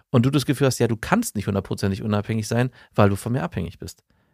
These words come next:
Wäre es da nicht mal zu überlegen, wenn es um Lilla gehen soll und um deinen Wunsch, hey, du möchtest Vater sein und präsent sein im Leben deiner Tochter und dieser Wunsch soll auch von deiner Ex-Freundin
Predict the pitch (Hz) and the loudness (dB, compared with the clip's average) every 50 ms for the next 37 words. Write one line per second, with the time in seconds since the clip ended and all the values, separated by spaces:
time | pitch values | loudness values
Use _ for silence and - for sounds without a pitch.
0 | _ _ - 123 156 175 175 151 - - 139 127 123 117 104 123 113 107 - - | _ _ 2 2 4 4 4 2 2 2 2 2 2 2 0 0 -2 -2 -2 -2
1 | 110 104 101 107 127 165 175 139 104 92 - _ _ - 101 117 156 143 - - | -2 0 0 0 0 -2 -2 -2 -4 -6 -8 _ _ 2 4 4 4 4 2 0
2 | 131 113 98 98 - _ _ _ _ _ _ - - 160 226 214 131 98 92 95 | 0 0 0 0 0 _ _ _ _ _ _ -2 0 2 4 4 4 4 2 0
3 | 90 92 87 90 85 85 85 85 _ _ _ _ _ - 113 110 - - _ - | 0 0 0 2 2 2 0 0 _ _ _ _ _ 2 2 2 2 -2 _ -2
4 | 107 101 95 98 107 156 170 151 120 127 139 143 139 - - - - _ _ _ | 2 4 6 6 8 6 6 4 2 2 2 2 2 0 -4 -8 -10 _ _ _
5 | _ - - 120 113 107 110 107 110 110 - - 101 - - - _ _ _ _ | _ 0 2 2 4 4 2 2 2 2 0 -2 -6 -6 -8 -14 _ _ _ _
6 | _ _ _ _ _ _ _ - - 107 120 147 - 165 156 143 147 143 151 160 | _ _ _ _ _ _ _ 0 2 4 4 4 4 2 2 2 2 0 0 0
7 | 165 165 - - _ _ _ - 127 113 107 - _ _ _ _ _ - - - | -2 -4 -6 -12 _ _ _ 0 0 0 0 0 _ _ _ _ _ -10 -4 -2
8 | 110 98 110 139 180 - 135 107 98 98 98 92 95 92 101 95 92 92 - 104 | 2 4 4 4 4 2 2 0 2 0 0 0 0 0 2 2 0 0 0 -2
9 | 104 - - 123 131 - _ _ _ - 135 113 117 110 113 110 104 123 151 156 | -6 -2 -2 -2 -2 -4 _ _ _ -4 -2 -2 2 4 4 4 6 4 2 2
10 | 131 - 135 131 135 - 117 107 - _ _ _ _ - - 117 110 107 107 - | 2 4 4 6 6 6 2 2 0 _ _ _ _ -2 2 4 4 4 4 4
11 | - - - - - - 113 110 107 101 101 101 95 | 2 0 -2 -6 -4 -2 0 0 2 2 0 0 -2